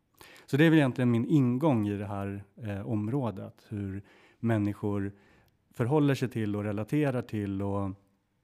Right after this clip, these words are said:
connectar med städer och, och platser.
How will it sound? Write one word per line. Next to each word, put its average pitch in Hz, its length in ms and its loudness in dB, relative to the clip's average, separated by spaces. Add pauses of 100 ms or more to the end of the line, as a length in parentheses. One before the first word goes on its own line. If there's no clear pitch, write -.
connectar 127 680 -2
med 101 520 -4 (260)
städer 107 560 -4
och, 101 640 -6
och 104 120 -12
platser. 107 760 -8